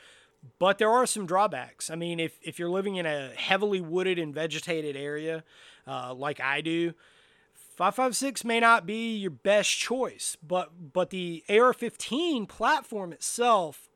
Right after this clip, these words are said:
lends itself very well to optics integration and modern enabler integration as well. Uh, and, you know, it, there's so much known data that's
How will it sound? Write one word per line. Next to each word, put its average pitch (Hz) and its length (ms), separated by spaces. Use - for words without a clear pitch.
lends 180 340
itself 170 320
very 170 180
well 160 280
to 147 60
optics 151 520
integration 156 680
and 160 300
modern 156 380
enabler 139 600
integration 131 680
as 147 240
well. 127 380
Uh, 127 320
and, 135 540
you 143 60
know, 127 160
it, 135 260
there's 147 180
so - 140
much 214 240
known 202 440
data 175 440
that's 135 260